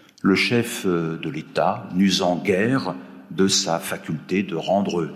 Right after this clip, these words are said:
lui-même la justice. Son œuvre jurisprudentielle sous Napoléon trois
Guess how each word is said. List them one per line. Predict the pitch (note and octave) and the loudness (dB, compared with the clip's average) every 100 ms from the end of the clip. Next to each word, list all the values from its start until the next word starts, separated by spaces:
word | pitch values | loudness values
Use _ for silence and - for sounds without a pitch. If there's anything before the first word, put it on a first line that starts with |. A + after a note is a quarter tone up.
| E2 | -4
lui-même | F2 F2+ C3 - C#2 | 0 2 2 0 -6
la | |
justice. | - - - - - - - - _ _ _ _ - - - _ _ _ _ _ _ | -10 -10 -12 -10 -8 -8 -10 -20 _ _ _ _ -20 -20 -20 _ _ _ _ _ _
Son | - - G#2+ A#2 | -2 4 6 8
œuvre | C#3 C3 F#2 E2 - - - | 6 2 -2 -4 -10 -18 -14
jurisprudentielle | E2+ A2+ G#2+ G#2 - A#2 G2+ F#2 - D#3 D3+ G2+ | -4 -2 0 -2 -2 2 2 2 2 4 6 4
sous | - - G2+ F#2+ | 2 -2 2 4
Napoléon | G2 G2+ G2 F2 E2 | 4 4 4 6 2
trois | F2 - A#2 C#3 D3 - - | 0 0 2 0 -4 -12 -18